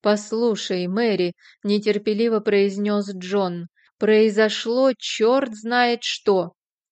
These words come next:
Эви поскандалила с Альфредом Инглторпом и теперь уходит». «Эви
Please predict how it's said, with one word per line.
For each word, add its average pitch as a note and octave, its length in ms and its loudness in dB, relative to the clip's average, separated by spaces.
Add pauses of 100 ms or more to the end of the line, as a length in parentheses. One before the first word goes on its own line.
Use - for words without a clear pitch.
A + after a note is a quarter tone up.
(160)
Эви G#3+ 440 4
поскандалила G3 1080 0
с - 140 -8
Альфредом A#3 800 0
Инглторпом F#3 1080 -4 (280)
и G#3+ 140 2
теперь A#3+ 420 2
уходит». F#3+ 580 0 (880)
«Эви B3+ 600 0